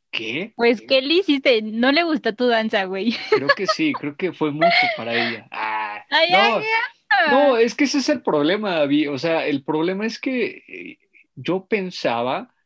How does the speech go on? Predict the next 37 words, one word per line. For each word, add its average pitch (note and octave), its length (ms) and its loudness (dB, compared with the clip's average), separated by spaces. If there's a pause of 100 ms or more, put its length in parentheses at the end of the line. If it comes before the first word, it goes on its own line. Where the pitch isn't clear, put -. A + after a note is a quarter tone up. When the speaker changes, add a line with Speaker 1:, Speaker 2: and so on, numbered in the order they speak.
(120)
Speaker 1:
eh, C3+ 200 -2
no F#3+ 180 -4
porque G#3+ 300 -4
yo D3+ 400 2
estuviera C3+ 480 -4
en C3 120 -4
una C3 180 -4
ilusión A#2 720 -4
óptica G#2+ 640 -6
y G2+ 80 -10
así G2+ 200 -8
amorosa, A2+ 540 -4
sino A#2 480 -6
neta, D#3 560 -4
estábamos D#3 720 -4
teniendo B2+ 500 -6
algo. B2+ 460 -6 (640)
Yo C3+ 400 0
no G3+ 100 -2
iba G3 240 -2
tan G#2+ 240 -8
intenso, C3 680 -6
ella C3 280 -6
tampoco, A#2+ 680 -8 (640)
y, B2+ 260 -2
y, A#2+ 460 -4
y C3+ 80 -2
era F#3 120 -2
muy A3+ 140 -2
bonito, B3 400 -2
o - 60 -4
sea, F#3 340 -2 (420)
de C3+ 200 -2
la D3+ 140 0
nada G#3 260 0
me G3+ 120 0
borró, B2+ 540 0